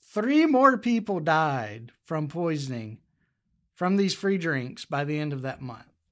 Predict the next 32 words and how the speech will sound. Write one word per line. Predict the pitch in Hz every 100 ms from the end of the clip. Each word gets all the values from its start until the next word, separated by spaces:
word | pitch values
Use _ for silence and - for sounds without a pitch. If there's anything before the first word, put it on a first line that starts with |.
| _ _ _ _ _ _ _ _ _
October | 156 151 - 190 202 208 240 254 226 _
saw | - - 185
four | 180 220 202
people | 190 165 143 143
die | 123 123
in | 117
the | 120
same | 135 123 123
way. | - - - _ _ _ _ _ _ _ -
Two | 214
more | 214 214 202
passed | 202 185 180 -
in | 170
November. | 156 147 147 123 - -
All | 156 240
took | 247 262 -
free | 220 214
bottles, | 185 135 110 110 143 - _ _ _
typically | - 190 214 233 214
from | 220 208
the | 208
dispenser, | 190 - 240 240 151 165 151 - _ _ _
but | 165 151
some | 220 214
were | 208
found | 190 196 180
on | 175
top | 180 170
of | 170
the | 156
vending | 156 147 135 113
machine. | 117 - -